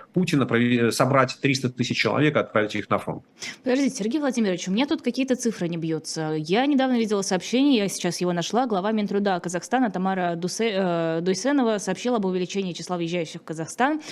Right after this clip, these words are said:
Speaker 2: Собственно, там есть статистика за двадцать первый год и за двадцатый. Давайте не будем их брать, это ковидные года. В две тысячи девятнадцатом году в Казахстан из России прибыли тридцать тысяч человек,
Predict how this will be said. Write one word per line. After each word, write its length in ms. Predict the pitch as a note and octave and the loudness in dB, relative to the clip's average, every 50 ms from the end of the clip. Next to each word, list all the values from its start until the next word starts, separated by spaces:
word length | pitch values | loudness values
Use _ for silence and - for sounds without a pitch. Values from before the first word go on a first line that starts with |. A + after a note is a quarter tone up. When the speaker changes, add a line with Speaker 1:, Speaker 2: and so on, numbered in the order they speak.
| - - - | -16 -12 -4
Speaker 2:
Собственно, 460 | - - B3 - - F#3 F#3 F3 D#3+ | 0 0 0 0 -2 -4 -4 -4 0
там 180 | - G3 G3+ G3+ | 0 0 0 2
есть 160 | F#3+ F3+ - | 0 -2 0
статистика 520 | - A3 G3+ - G#3 G3 - F#3 F3+ F3+ | -2 -2 -2 -2 -4 -4 -4 -8 -6 -6
за 160 | F3 F3 F3+ E3+ | -4 -4 -4 -2
двадцать 360 | E3 F3 E3+ E3 - F3+ - | -2 -4 -6 -6 -8 -8 -4
первый 280 | - G3+ F#3 E3 E3 | -2 -2 -2 -2 -4
год 200 | D#3 E3 E3 D#3 | -4 -4 -4 -4
и 40 | E3+ | -4
за 100 | E3+ F3 | -6 -4
двадцатый. 400 | E3+ F#3+ G3 F#3+ F4+ F#4+ - B3+ | -4 -4 -2 -2 -2 0 0 0
Давайте 260 | G#3 G3+ A3 G#3+ G3+ | 0 0 -2 -2 -2
не 80 | F#3 G3+ | -4 -2
будем 280 | G3 F#3+ F3 F3+ E3+ E3 | -2 -2 -2 -2 -6 -6
их 60 | E3 | -4
брать, 220 | F3+ A3+ C4 C4 | -2 -2 -2 -2
это 120 | A#3 F#3 F3 | -2 -6 -4
ковидные 440 | - F#3+ G3 G3 E3+ E3 D#3 D3+ | -4 -2 0 0 -2 -2 -6 -4
года. 300 | - E3+ E3 G#3 C#4+ E4 E4 - - - - - | -4 0 2 2 2 0 -2 -8 -16 -16 -8 -4
В 60 | F#3 | -2
две 120 | G3 B3+ | -2 -2
тысячи 220 | C4 D4+ C4+ - - | -2 -4 -6 -2 0
девятнадцатом 580 | A3 A#3+ A#3+ C4+ B3+ G3+ F#3+ - - F#3 F3+ | 0 2 4 2 2 2 0 -2 -4 -4 -2
году 200 | F3 F#3+ F#3 F#3 | 0 0 0 0
в 40 | F3 | -2
Казахстан 480 | - F#3+ F3+ G3+ G3+ - - A3+ F#3+ F3 | -2 -2 -2 -2 -2 0 -2 0 0 0
из 100 | E3+ F#3 | -2 -2
России 380 | F#3 G3 F#3+ - G#3+ F#3 E3+ | -2 -2 -2 -2 0 0 0
прибыли 420 | E3+ - F#3+ F#3+ F#3+ F3 F3 E3+ F3 | 0 2 0 0 2 2 0 0 -2
тридцать 340 | E3+ D4+ G4 F#4+ D#4 B3 - | 0 0 0 0 0 -2 -2
тысяч 220 | F#3+ F#3+ F#3+ E3 | -2 -6 -6 -8
человек, 500 | - - F#3+ F3+ F#3+ G3 F3+ D3+ C#3 - | -8 -4 -2 0 0 2 0 0 -2 -6